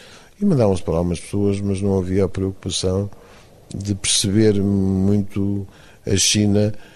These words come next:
O nosso relacionamento com a China era nulo, praticamente, como se sabe, no tempo de Salazar. E, portanto, nunca houve assim um grande interesse em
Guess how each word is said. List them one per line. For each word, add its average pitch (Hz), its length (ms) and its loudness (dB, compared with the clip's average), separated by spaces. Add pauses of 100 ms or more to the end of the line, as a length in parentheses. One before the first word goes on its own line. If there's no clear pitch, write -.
(220)
O 98 60 -4
nosso 101 240 0
relacionamento 95 500 0
com 98 60 -4
a - 20 -2
China 95 260 0
era 95 160 2
nulo, 104 400 2 (240)
praticamente, 101 840 0
como 98 240 -2
se - 80 -6
sabe, 101 240 2
no 95 80 -2
tempo 98 300 -4
de - 40 -12
Salazar. 95 480 0 (1080)
E, - 60 -8
portanto, - 440 -8 (580)
nunca 98 300 0
houve 90 220 2
assim - 160 -6
um 90 100 -2
grande 90 260 0
interesse 87 460 -4
em 85 280 -6